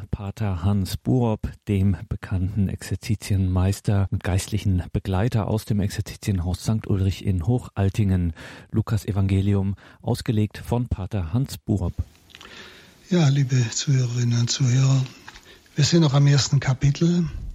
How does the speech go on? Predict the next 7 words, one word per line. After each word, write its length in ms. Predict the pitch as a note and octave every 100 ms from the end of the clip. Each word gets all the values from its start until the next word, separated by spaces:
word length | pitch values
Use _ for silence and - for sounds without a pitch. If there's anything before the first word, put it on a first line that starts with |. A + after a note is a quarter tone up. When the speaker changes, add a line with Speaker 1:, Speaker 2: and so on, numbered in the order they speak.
| - - - - - - _ _ _
Speaker 2:
In 80 | D3
dieser 280 | D#3+ D3 D#3
Gegenüberstellung 1500 | D#3 D3 D#3 F#3+ F3 E3+ - D#3+ D3 D#3 F3+ G3+ F#3+ D3 A#2+ - - _ _ - - - _ _ _ - - -
der 80 | D3
Begegnung 640 | C3+ C#3+ D#3+ E3+ F#3 E3+ D3+
des 220 | C#3 D3+
Erzengels 800 | D3+ - C#3+ C3 - - -